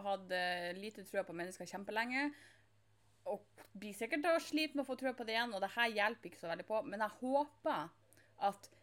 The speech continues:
pleierne som jobber der har vært for syke, og at det er de som styrer sin feil. At ikke folk er så skittige og egoistiske at de bare, «Njet.»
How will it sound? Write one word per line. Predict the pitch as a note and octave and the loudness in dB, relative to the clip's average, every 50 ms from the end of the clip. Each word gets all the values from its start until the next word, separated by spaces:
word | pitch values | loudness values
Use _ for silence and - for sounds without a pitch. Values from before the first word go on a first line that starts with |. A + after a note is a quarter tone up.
| _ - | _ -16
pleierne | - - B3 B3 B3+ C4 C4 A#3+ G3+ F3+ | -6 0 2 2 4 4 4 2 2 0
som | F3+ F3 | 0 0
jobber | E3+ E3+ F3+ G#3 G3 | 0 2 2 2 4
der | E3+ C#3+ B2+ C3 - - _ - _ _ _ - | 4 4 2 2 0 -6 _ -20 _ _ _ 0
har | A3 G#3 | 2 4
vært | G3 G#3+ G#3 - - - - - - | 4 2 2 0 -10 -20 -20 -20 -18
for | - - - A3 G#3 | -10 0 2 4 4
syke, | G3+ - - - - C#4 B3+ G3 E3 - - - - | 4 2 -6 -2 0 0 2 0 0 -2 -8 -6 0
og | F#3+ F#3+ | 2 2
at | F#3+ F#3+ - | 2 2 0
det | G3+ | -4
er | F#3+ F#3 | -6 -6
de | G3+ G3 | -6 -8
som | - G#3 G3 | -8 -8 -8
styrer | F#3+ - - - - A3+ A3 A#3 A#3+ B3+ B3+ C4 A3 D#3+ D#3+ | -8 -10 -12 -12 -12 -8 -6 -4 -4 -2 0 2 2 2 0
sin | - - F3 E3+ E3 D#3+ | -2 -6 -8 -6 -6 -8
feil. | E3 - - F3 E3 D#3 C#3+ D3 F#3 - _ _ _ _ _ _ _ _ _ - | -8 -4 -2 -2 -2 -2 -4 -8 -12 -18 _ _ _ _ _ _ _ _ _ -10
At | - G3+ | -10 -8
ikke | G3+ G3 A3 - | -8 -8 -8 -2
folk | - D4+ D4 C4+ - - _ | 2 4 4 2 2 -6 _
er | - B3 C#4+ C#4+ | 0 2 2 2
så | - - - - - - F#4+ F4+ D#4 A3+ - | 0 -6 -8 -6 -2 0 2 4 4 4 2
skittige | - - - - D#4+ D4+ - - - - A#3 F#3+ E3 D3 | -2 -2 0 0 0 0 -2 -10 -10 -4 0 0 2 2
og | D#3 | 2
egoistiske | F3 F3+ F3 F#3+ G#3+ B3+ B3+ - - F#3 D#3+ - F3 | 2 0 0 0 -2 -2 -2 -4 -6 -6 -6 -6 -6
at | F3 F3+ | -6 -6
de | F3+ | -6
bare, | F3+ F#3+ F3 E3+ E3+ F3 E3+ - - - - - - - - | -2 -2 0 0 2 0 -2 -2 -6 -20 -20 -20 -20 -20 -14
«Njet.» | - F3+ F3 E3+ E3+ E3+ G3 A#3+ - - - - - - | -10 -8 -6 -4 -2 0 0 -2 -2 -4 -14 -18 -18 -18